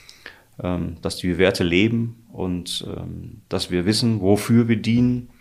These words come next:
Und am Ende das Ganze natürlich einem Ziel, äh, dient. Das ist ja kein Selbstzweck, sondern es dient der Einsatzbereitschaft der Bundeswehr. Und nach wie vor bin ich zutiefst davon überzeugt, dass die innere Führung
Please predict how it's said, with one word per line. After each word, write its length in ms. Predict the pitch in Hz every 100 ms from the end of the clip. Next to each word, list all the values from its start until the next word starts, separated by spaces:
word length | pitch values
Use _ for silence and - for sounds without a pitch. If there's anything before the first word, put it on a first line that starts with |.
| _ _ _ _ - _ _ - - _
Und 380 | 113 104 101 -
am 160 | 113 113
Ende 520 | 113 131 127 131 127
das 180 | 117 113
Ganze 300 | 104 120 -
natürlich 360 | 117 120 117 120
einem 180 | 107
Ziel, 580 | 107 127 110 82 120 -
äh, 20 |
dient. 380 | 85 90 85 -
Das 120 | 87
ist 60 | 92
ja 60 | 98
kein 160 | 90
Selbstzweck, 480 | 87 92 - 82 -
sondern 300 | 90 85 80 -
es 120 | -
dient 180 | 92 101
der 100 | 82
Einsatzbereitschaft 600 | 98 95 90 90 104 -
der 60 |
Bundeswehr. 540 | 92 107 92 - 78 78 - _ _ _ _ - - - - _ -
Und 120 | 87
nach 200 | 85 110
wie 60 |
vor 340 | 110 107 117 113
bin 160 | 110
ich 340 | 110 110 - -
zutiefst 360 | 110 117 117
davon 180 | 113 117
überzeugt, 460 | 107 104 - 104 104
dass 100 | 104
die 100 | 82
innere 180 | 104 98
Führung 480 | - 113 110 107